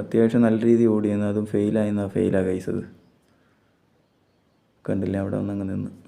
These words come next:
ഞാൻ വരുന്നതിന് മുമ്പ് ഇവിടെ ഭയങ്കരമായിട്ടുള്ള ആവേശമൊക്കെ ആയിരുന്നെന്നൊക്കെയാ പറയുന്നത്. കണ്ടോ, ഒരു ചേട്ടൻ ഓടിയിട്ട് വരുവാണ്.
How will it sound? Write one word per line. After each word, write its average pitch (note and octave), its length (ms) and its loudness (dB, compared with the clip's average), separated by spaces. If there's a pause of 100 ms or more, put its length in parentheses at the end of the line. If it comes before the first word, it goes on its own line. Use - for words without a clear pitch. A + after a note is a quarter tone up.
(1160)
ഞാൻ F#2+ 140 -2
വരുന്നതിന് G2+ 360 0
മുമ്പ് A2 200 0 (460)
ഇവിടെ A2+ 220 -6
ഭയങ്കരമായിട്ടുള്ള A2+ 600 0
ആവേശമൊക്കെ A2+ 440 0
ആയിരുന്നെന്നൊക്കെയാ A2 520 0
പറയുന്നത്. G2 280 -4
കണ്ടോ, G2 180 -4
ഒരു G2 100 -6
ചേട്ടൻ G2 220 -2
ഓടിയിട്ട് G2+ 300 0
വരുവാണ്. - 260 -8